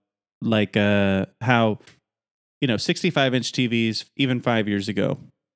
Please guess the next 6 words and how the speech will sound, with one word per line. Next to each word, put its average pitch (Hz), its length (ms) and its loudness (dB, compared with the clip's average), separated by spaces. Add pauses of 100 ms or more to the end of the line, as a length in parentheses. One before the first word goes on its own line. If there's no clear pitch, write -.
(420)
were 113 420 2 (440)
a 139 80 2
weighty 139 340 0
investment 110 560 0 (260)
for 107 200 0
an 101 160 -2